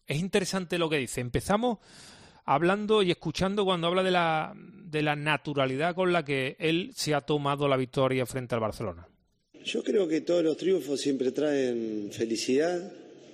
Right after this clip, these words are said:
Speaker 2: El triunfo del último partido trajo mucha felicidad por muchos motivos, por el rival, porque no ganábamos de local, por la manera, por, porque jugamos bien,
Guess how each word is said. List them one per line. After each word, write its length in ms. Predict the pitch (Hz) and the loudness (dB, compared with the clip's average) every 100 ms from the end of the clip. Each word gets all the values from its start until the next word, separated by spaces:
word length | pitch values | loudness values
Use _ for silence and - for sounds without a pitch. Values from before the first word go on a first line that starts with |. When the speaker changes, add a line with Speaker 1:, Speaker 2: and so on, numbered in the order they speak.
| - - - - - - | -20 -20 -20 -20 -16 -4
Speaker 2:
El 160 | 117 | -4
triunfo 1040 | 110 143 143 - 131 123 117 113 110 110 110 - - | 0 2 2 2 2 4 4 2 0 -2 -6 -12 -12
del 180 | 117 117 | -2 0
último 280 | 127 135 135 | 0 2 0
partido 480 | 123 123 143 165 143 | 0 -2 0 0 0
trajo 460 | 120 135 131 127 123 | -2 -4 0 0 2
mucha 420 | 175 185 - 127 | 2 0 0 -2
felicidad 500 | 127 120 117 156 151 | -2 -2 0 0 0
por 320 | 127 123 110 113 | 0 0 2 0
muchos 400 | 139 160 160 120 | 2 2 0 -2
motivos, 500 | 120 139 160 170 170 - - - - - - - - - - | 0 2 0 0 -4 -12 -18 -20 -20 -20 -20 -20 -20 -20 -8
por 120 | 113 113 | 0 0
el 120 | 113 | 2
rival, 420 | 135 165 175 156 | 2 2 2 0
porque 260 | 123 113 120 | -2 0 2
no 140 | 123 | 2
ganábamos 440 | 120 123 120 117 | 2 0 0 0
de 60 | 117 | 0
local, 520 | 123 143 165 151 131 - - - - - - - - - | 0 0 0 0 -4 -8 -20 -20 -20 -20 -20 -20 -10 -2
por 80 | 113 | 0
la 140 | 120 | 0
manera, 560 | 131 160 170 139 123 117 | 2 2 2 2 0 0
por, 260 | 117 113 110 110 - - - - - | 0 0 0 -6 -8 -8 -8 -10 -4
porque 360 | 127 117 120 | -2 0 -2
jugamos 480 | 107 135 147 156 143 | -2 0 2 2 2
bien, 420 | 185 196 180 - | 2 2 -2 -8